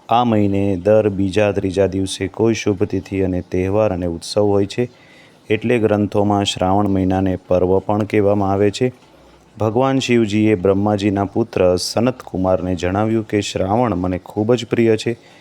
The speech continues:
શિવજી કહે છે કે શ્રાવણ મહિનાનો દરેક દિવસ એક પર્વ છે. આ મહિનાની દરેક તિથિએ વ્રત કરવામાં આવે છે. આ મહિનાના એક દિવસમાં પણ સંપૂર્ણ વિધિ વિધાન અને ભક્તિથી વ્રત કરી લેવામાં આવે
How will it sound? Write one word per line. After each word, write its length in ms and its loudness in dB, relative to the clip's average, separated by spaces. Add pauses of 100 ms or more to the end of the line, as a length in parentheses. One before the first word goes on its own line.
(320)
શિવજી 420 0
કહે 280 2
છે 220 0
કે 140 0
શ્રાવણ 460 0
મહિનાનો 420 0
દરેક 360 0
દિવસ 400 -2
એક 140 -2 (100)
પર્વ 300 2
છે. 240 -4 (540)
આ 120 2
મહિનાની 460 2
દરેક 380 0
તિથિએ 380 -2
વ્રત 260 0
કરવામાં 520 0
આવે 200 -2
છે. 240 -6 (540)
આ 140 0
મહિનાના 600 -2
એક 240 -2
દિવસમાં 580 -2
પણ 180 0
સંપૂર્ણ 680 0
વિધિ 280 -2
વિધાન 440 0
અને 200 -2
ભક્તિથી 560 -4
વ્રત 300 -2
કરી 260 0
લેવામાં 520 0
આવે 260 0